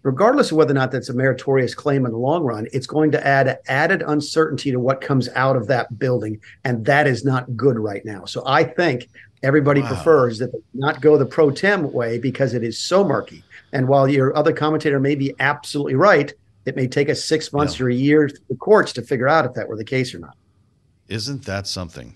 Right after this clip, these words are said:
Speaker 2: Just what we need now, a court challenge. Spending time with Mick Mulvaney, I have to ask you, Mick, before you go,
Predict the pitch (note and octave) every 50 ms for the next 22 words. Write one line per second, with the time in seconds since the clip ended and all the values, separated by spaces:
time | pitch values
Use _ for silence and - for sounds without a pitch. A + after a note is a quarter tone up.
0 | _ - A2+ C3 C#3 - - C3+ A2+ G#2+ A#2 A2 G2+ G#2+ G#2 G2+ E2 G2 A2+ A#2
1 | G#2+ D2+ C2 A#1+ - _ _ - _ _ _ - F#2+ F#2 - - A#2+ A#2+ G2+ -
2 | - - F2 C2+ B1 B1 A#1+ A#1+ A1+ - - - _ - - - - - - -
3 | - - D#3 D3+ D3 B2 - D3 D3 D#3 D3+ C3+ A2+ A2 B2+ D3 D3 - C#3+ C3
4 | B2 G#2 C3+ C3+ C#3+ D3+ D3 C3+ C3 C3 C3+ C3 - C#3+ A2 A2 B2+ C3 - -
5 | C#3+ B2+ B2+ B2 G2 - A#2 G2+ - B2 B2 A#2 A2 G2 E2 A#2+ B2 B2 A#2 A2
6 | G#2+ G2+ F2+